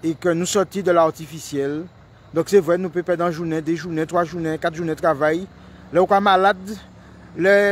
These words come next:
ou nou fè segondè, bon maten a sou, an medya, Martinique Premye, yon nan madanm ki kriye pou di ke i pran de doz vaksen depi sa y avèk, i pèd lavi.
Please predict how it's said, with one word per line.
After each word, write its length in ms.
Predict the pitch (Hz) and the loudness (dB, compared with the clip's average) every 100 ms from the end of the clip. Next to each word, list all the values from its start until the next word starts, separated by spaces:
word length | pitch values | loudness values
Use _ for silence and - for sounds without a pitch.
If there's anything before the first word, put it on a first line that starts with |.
| 202 | 0
ou 100 | 202 | -4
nou 180 | 196 190 | -2 -2
fè 80 | 202 | -2
segondè, 380 | 196 175 185 196 | -6 -4 -2 -2
bon 160 | 185 190 | -2 -2
maten 300 | 190 202 175 | -2 -2 0
a 80 | 165 | 0
sou, 400 | - 175 170 165 - - - - - - | -2 -2 -2 -2 -6 -16 -20 -20 -20 -6
an 160 | 170 190 | -2 2
medya, 400 | 180 127 180 180 | 2 2 2 2
Martinique 400 | 180 160 160 165 | 2 -2 -6 -6
Premye, 240 | 185 170 175 | -4 -2 -2
yon 160 | 175 | -2
nan 80 | 170 | -2
madanm 320 | 170 156 156 | -2 -2 -8
ki 160 | 151 156 | -10 -14
kriye 320 | 175 165 165 | -10 -2 -2
pou 160 | 160 147 | -2 -8
di 80 | 160 | -8
ke 220 | 165 151 147 - - - - 175 | -2 0 0 -6 -18 -20 -16 -14
i 80 | 165 | -4
pran 220 | 185 175 | -2 0
de 140 | 139 | 2
doz 240 | 175 170 147 | 2 0 0
vaksen 300 | 170 - 180 | -4 -4 -6
depi 220 | 165 156 | -6 -8
sa 160 | 156 170 | -2 0
y 80 | 165 | 2
avèk, 360 | 147 123 123 139 | 0 -2 -10 -8
i 20 | |
pèd 160 | 151 | -4
lavi. 320 | 156 139 110 | 0 0 -2